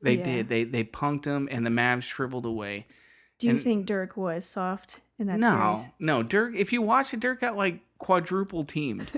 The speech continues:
Speaker 2: <laughs>
Speaker 1: the entire time. There's nobody else. That was one of the series that Jet disappeared.
Speaker 2: Mm-hmm.
Speaker 1: Um, their second best player of that series was probably Devin Harris, and he was okay.
Speaker 2: Ouch.
Speaker 1: Yeah.
Speaker 2: Yeah.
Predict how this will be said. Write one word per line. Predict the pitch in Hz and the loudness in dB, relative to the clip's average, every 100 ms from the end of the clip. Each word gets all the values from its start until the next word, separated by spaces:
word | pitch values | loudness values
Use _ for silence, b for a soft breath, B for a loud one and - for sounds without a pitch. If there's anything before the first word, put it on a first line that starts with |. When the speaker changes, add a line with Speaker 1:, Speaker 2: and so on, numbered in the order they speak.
| - _ | -8 _
Speaker 2:
<laughs> | _ _ | _ _
Speaker 1:
the | 135 | 2
entire | 131 131 143 135 | 4 4 2 2
time. | 123 139 131 120 147 | 2 0 2 2 4
There's | 147 147 143 | 6 6 4
nobody | 156 175 165 156 | 2 2 2 2
else. | 151 - | 2 4
That | 175 202 180 | 4 4 2
was | 160 | 0
one | 151 156 | 0 0
of | 139 | 0
the | |
series | 131 - 135 127 117 | 0 0 0 0 -2
that | 110 113 | -2 -4
Jet | 123 120 117 98 | 0 0 0 -4
disappeared. | 113 110 - 104 92 98 - B | -4 -4 -8 -12 -12 -16 -20 B
Speaker 2:
Mm-hmm. | 208 214 185 - - | -4 -2 -6 -6 0
Speaker 1:
Um, | 113 107 104 104 110 - _ 135 | 2 2 2 0 -4 -10 _ 2
their | 127 123 | 4 6
second | - 165 156 135 | 4 2 2 2
best | 131 - | 0 2
player | 135 131 | 2 4
of | 123 | 2
that | 117 | 2
series | - 127 120 | 2 2 2
was | 113 | 0
probably | - 123 120 | 0 0 2
Devin | 117 117 117 113 | 0 -2 0 -2
Harris, | 107 113 107 113 - - _ _ _ _ _ - | -2 -2 -2 -2 -4 -4 _ _ _ _ _ -2
and | 123 113 110 | 2 2 0
he | 113 | -2
was | 127 120 | -4 -2
okay. | 107 110 101 78 | -2 -4 -8 -6
Speaker 2:
Ouch. | 196 156 170 - - - | -6 -8 -10 -12 -14 -8
Speaker 1:
Yeah. | 151 123 | 2 4
Speaker 2:
Yeah. | 95 92 | 4 -2